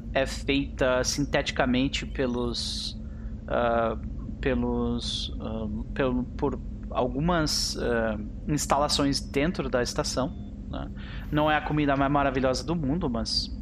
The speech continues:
alimenta. E você vê que, tipo, o inventário de pessoas é, tipo assim, sessenta pessoas são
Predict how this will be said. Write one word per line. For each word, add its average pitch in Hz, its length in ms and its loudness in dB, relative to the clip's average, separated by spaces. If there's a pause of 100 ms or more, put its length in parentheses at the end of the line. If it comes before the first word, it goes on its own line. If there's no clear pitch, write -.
(100)
alimenta. 123 500 2 (1700)
E 202 760 2 (520)
você 190 640 2
vê 170 320 2
que, 180 160 -4
tipo, 156 540 -2 (180)
o 165 140 2
inventário 156 640 2
de - 100 -6
pessoas 147 480 2
é, 139 60 0
tipo - 180 -2
assim, 117 460 -2 (200)
sessenta 175 540 0
pessoas 156 480 0
são 147 380 0